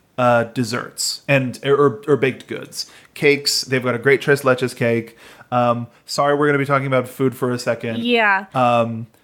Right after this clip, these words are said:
Speaker 1: so, so the, the reason why we feel like this is important is, one, it's one of those things where you're gonna take a bite and you're under-, you're gonna understand
Speaker 2: Yes.
Speaker 1: right away. And my, my thought, f-, uh, pull, to pull away from this is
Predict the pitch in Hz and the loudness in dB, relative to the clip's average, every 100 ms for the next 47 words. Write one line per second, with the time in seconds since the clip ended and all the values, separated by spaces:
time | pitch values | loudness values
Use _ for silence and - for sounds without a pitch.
0 | _ _ _ - - 151 143 135 120 - | _ _ _ -6 0 2 2 2 0 -4
1 | - 151 135 - 139 156 143 147 175 190 | 0 2 0 0 -2 -2 0 2 2 0
2 | 190 175 165 143 160 147 135 135 123 117 | 0 0 0 0 0 -2 -2 -8 -6 -6
3 | - 170 135 123 - 120 117 143 185 139 | 0 0 0 -4 -4 -4 -4 -2 2 2
4 | 120 123 - _ _ _ _ _ _ _ | 0 -6 -10 _ _ _ _ _ _ _
5 | - 151 151 156 143 135 139 131 123 131 | -2 -2 2 2 2 0 -2 -2 0 0
6 | 127 123 131 120 117 117 113 110 107 104 | 0 0 -2 -2 -2 -2 -4 -6 -8 -8
7 | 123 120 113 107 104 - - - 208 180 | -6 -4 -4 -6 -8 -10 -14 -8 -2 -2
8 | 139 131 110 - - _ _ _ _ - | 2 2 2 -4 -14 _ _ _ _ -2
9 | 143 139 127 117 110 - 131 127 139 156 | 2 2 2 -4 -8 -12 -8 0 2 2
10 | 175 - - 131 147 160 - 127 117 113 | 0 -8 -4 2 2 0 0 2 2 0
11 | - _ _ _ _ - - - 131 123 | -4 _ _ _ _ -16 -12 -2 0 0
12 | 110 - 156 139 139 131 120 117 - 151 | -4 -4 0 0 0 2 2 0 -2 0
13 | 131 123 123 123 120 120 - 120 113 110 | 2 0 -2 -6 -6 -8 -8 -8 -6 -8
14 | 107 | -10